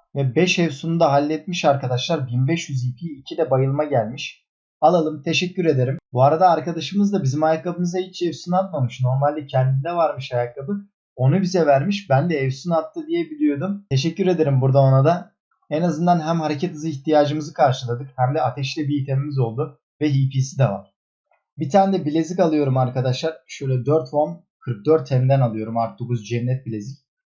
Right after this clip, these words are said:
Bunu da Efsunlayacak arkadaş. Şöyle arkadaşımıza da teslim edelim.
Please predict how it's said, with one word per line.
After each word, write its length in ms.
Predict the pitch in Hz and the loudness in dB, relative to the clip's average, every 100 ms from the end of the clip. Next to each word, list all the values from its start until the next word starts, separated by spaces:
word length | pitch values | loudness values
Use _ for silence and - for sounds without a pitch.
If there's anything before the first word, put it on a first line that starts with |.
| - | -2
Bunu 160 | 180 190 | 2 4
da 40 | |
Efsunlayacak 600 | 151 135 135 135 123 143 | 2 0 0 2 2 2
arkadaş. 640 | 135 113 107 143 170 - _ _ _ _ _ | 2 0 -2 -2 -2 -10 _ _ _ _ _
Şöyle 280 | - 156 156 | -4 -2 2
arkadaşımıza 720 | 151 143 165 135 156 147 151 | 0 0 -4 -4 -6 -4 -2
da 280 | 147 151 _ | -2 -4 _
teslim 380 | 170 139 - 147 | -6 -6 -4 -2
edelim. 480 | 139 135 135 135 | 2 2 0 -4